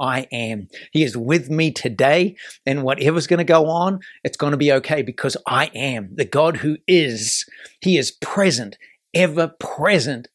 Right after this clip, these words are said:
especially in times of need. That's a God who's with me right now. I don't know, I'm, I'm getting a bit excited just even remembering some of these things.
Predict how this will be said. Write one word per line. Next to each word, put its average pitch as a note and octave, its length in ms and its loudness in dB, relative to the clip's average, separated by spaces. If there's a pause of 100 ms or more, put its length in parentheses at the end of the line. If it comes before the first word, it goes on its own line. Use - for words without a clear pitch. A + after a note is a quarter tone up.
especially - 1000 2
in B2+ 140 -6
times C#3 420 -2
of B2+ 140 -4
need. B2+ 340 -2 (300)
That's C#3 240 -4
a B2 40 -6
God B2 260 -2
who's G#2+ 200 -12
with A#2+ 180 -4
me A2+ 100 -4
right G#2+ 220 -6
now. G#2+ 260 -8 (640)
I B2 60 -4
don't D3 80 -2
know, B2+ 100 0
I'm, A#2 320 -6
I'm C3+ 120 -2
getting E3+ 180 0
a C3+ 40 -8
bit A#2+ 140 -2
excited C3 460 0
just B2 200 -4
even B2+ 200 0
remembering A2+ 560 0
some A#2+ 180 -4
of A2 60 -2
these A2 160 -4
things. G#2+ 300 -4